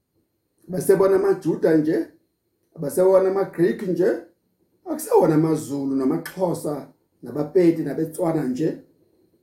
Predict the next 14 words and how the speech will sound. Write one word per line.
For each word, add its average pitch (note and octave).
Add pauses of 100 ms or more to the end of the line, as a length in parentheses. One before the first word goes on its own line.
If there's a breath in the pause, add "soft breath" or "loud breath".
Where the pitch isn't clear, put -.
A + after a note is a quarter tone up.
(120)
kodwa E3
isizwe D3+ (720)
esikhethiweyo. - (2750)
Ufuna B3+
ukuthi B3 (360)
sibone G3+
ukuthi F#3
indodana E3+
kaNkulunkulu E3 (840)
enguJesu E3
Kristu E3+
yazikhethela D3
ibandla C3
layo A2